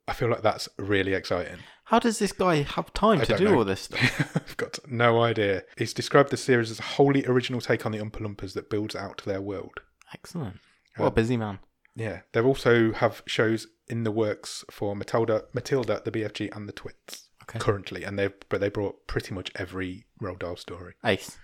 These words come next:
Speaker 1: So we're getting a lot of Roald Dahl content.
Speaker 2: There's a lot of, uh, a lot of good source material for them to go into there.
Speaker 1: <laughs> Yeah, exactly.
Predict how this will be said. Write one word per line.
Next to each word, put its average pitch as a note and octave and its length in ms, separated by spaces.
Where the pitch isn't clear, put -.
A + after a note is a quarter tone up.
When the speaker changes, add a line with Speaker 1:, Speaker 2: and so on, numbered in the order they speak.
Speaker 1:
So - 140
we're - 20
getting A#2+ 180
a B2 40
lot G#2+ 100
of A2+ 60
Roald A#2+ 200
Dahl C3 200
content. - 560
Speaker 2:
There's A2 100
a A2+ 40
lot G#2+ 120
of, G2 140
uh, G2+ 220
a B2+ 40
lot G#2+ 120
of G2 120
good G2+ 160
source - 300
material F#2+ 460
for - 120
them G2 160
to - 140
go G2 140
into F2+ 320
there. F2 260
Speaker 1:
<laughs> - 20
Yeah, C3 200
exactly. G#2+ 480